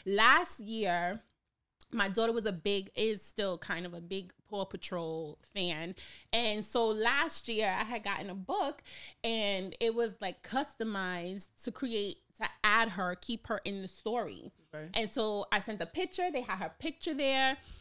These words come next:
Speaker 1: and included her in the story. I mean, I thought I was gonna be mother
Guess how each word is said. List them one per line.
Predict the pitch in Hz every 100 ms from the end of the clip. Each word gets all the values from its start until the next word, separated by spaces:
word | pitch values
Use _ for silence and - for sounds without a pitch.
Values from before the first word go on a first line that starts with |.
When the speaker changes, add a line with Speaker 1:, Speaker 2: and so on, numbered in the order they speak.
| - -
Speaker 1:
and | 262 240
included | 262 - 302 320
her | 277
in | 277
the | 269
story. | 254 233 -
I | 233
mean, | 233 196 -
I | 240 269
thought | - 220 196 -
I | 196
was | 196 196
gonna | 196
be | 185 190 175 -
mother | 185 180 185 196